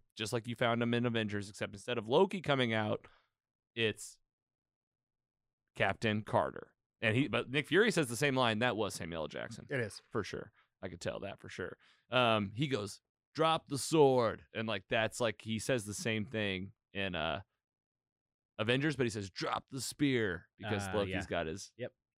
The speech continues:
Speaker 1: thing.
Speaker 3: Good call.
Speaker 1: All right, that was kinda cool. You know, she's out of time,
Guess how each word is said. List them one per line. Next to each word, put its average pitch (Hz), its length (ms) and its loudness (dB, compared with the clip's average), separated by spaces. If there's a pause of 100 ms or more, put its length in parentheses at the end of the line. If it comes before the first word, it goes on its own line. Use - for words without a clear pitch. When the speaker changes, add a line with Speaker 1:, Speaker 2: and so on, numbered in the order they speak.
(200)
Speaker 1:
thing. 65 240 -10
Speaker 3:
Good 101 120 -10
call. 90 300 -10 (1000)
Speaker 1:
All 220 80 6
right, 208 100 8
that 240 120 8
was 285 120 4
kinda 208 300 6
cool. 131 440 4
You 139 80 2
know, 143 100 4
she's 170 240 0
out 147 140 6
of 131 80 -6
time, 131 560 -2